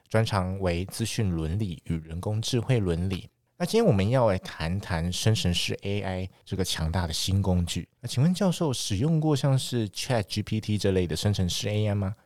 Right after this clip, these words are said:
能否帮我们解释一下它的运作方式呢？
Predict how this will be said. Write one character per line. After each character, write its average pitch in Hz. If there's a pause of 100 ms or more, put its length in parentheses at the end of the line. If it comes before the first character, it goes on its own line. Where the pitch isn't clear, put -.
能 123
否 123
帮 131
我 123
们 107
解 92
释 175
一 135
下 117
它 101
的 98
运 110
作 98
方 82
式 -
呢？ 123